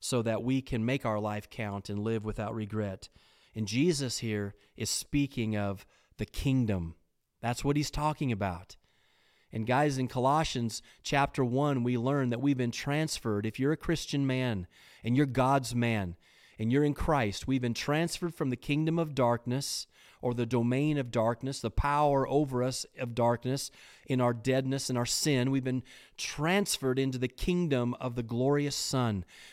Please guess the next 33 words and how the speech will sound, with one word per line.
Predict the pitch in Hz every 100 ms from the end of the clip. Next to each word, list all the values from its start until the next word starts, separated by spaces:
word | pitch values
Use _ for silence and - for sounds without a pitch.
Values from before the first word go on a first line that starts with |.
| -
We | 127 139
are | 131
in | 147 139
the | 120
kingdom | - 160 156 151
of | 147 131
God | 131 127 131
in | 139 135
Christ | - 127 123 123 -
Jesus. | 120 123 120 104 95 - - - - _
That | 117 110 135
is | 135
the | 143
kingdom | - 151 135 120 120
that | -
we | 120 117
are | 113
now | 113 110
in. | 117 110 90 - - -
And | 117 98
we | 110 139 139
are | 113
now | 113 123 127 123 - - _ -
the | 110
king's | - - 143 135 131 120 - -
men, | 110 117 104 90 85 _
and | 120 120
we're | 135
to | 120
live | 113 127
as | 113 -
kingdom | - 123 107 101 98
men. | 101 90